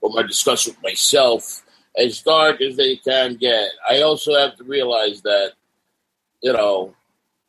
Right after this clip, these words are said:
without trying to come off as a clown, that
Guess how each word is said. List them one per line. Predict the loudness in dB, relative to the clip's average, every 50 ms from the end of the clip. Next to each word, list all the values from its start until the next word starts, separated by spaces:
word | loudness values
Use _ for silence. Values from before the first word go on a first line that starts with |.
| _ _ _ _ _ _ _ _ _ _ _ _ _ _ _ _ _ _ _ _ _ _ _ _ _ _ _ _ -6
without | -4 0 2 4 4 6 6 6 6 4 4 4 2 0 -4 -14 -20 _ _ _ _ _ _ _ _ _ _ _ _ _ _ _ _ _
trying | -12 -4 -2 0 2 2 2 0
to | -4
come | -6 -6 -4 0 2 2 2 2 0
off | 0 0 0 0 -2
as | -10 -10 -10
a | -10
clown, | -10 -10 -6 0 2 4 4 4 4 2 0 -2 -4 -8 -16 _ _ _ _ _ _ _ _ _ -20 _ _ _ _ -2
that | 0 0 0